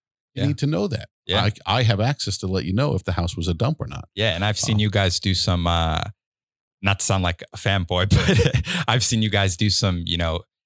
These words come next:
Speaker 2: it's almost like, I don't wanna say it's like a news channel, but it's almost like, "Hey, it's Dean Miller, and this is the market update
Speaker 1: Yep.
Speaker 2: for the past month."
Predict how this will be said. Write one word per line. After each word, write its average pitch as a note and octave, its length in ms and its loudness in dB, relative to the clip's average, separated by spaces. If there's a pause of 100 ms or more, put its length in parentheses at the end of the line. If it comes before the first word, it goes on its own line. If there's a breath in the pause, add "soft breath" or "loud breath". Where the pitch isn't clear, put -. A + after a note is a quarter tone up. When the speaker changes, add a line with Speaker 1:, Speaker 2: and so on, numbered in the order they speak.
(120)
Speaker 2:
it's G2+ 100 -2
almost G#2+ 320 2
like, F#2+ 340 0 (720)
I G#2+ 60 0
don't G#2+ 100 4
wanna F#2+ 140 4
say F#2+ 200 2
it's F2 140 -4
like F2 140 -2
a E2 100 -2
news F#2 300 0
channel, D#2+ 320 -4
but E2+ 160 -6
it's E2+ 140 -10
almost F2 320 -4
like, E2 240 -4 (480)
"Hey, C#3+ 200 -4
it's B2+ 140 -4
Dean B2+ 240 -2
Miller, B2+ 320 0
and G2+ 160 0
this - 180 0
is G#2 160 -2
the - 120 -6
market G#2+ 320 -2
update G#2+ 260 -4
Speaker 1:
Yep. C3 140 2
Speaker 2:
for G#2 160 0
the F2 100 -8
past - 320 -2
month." G2+ 240 -2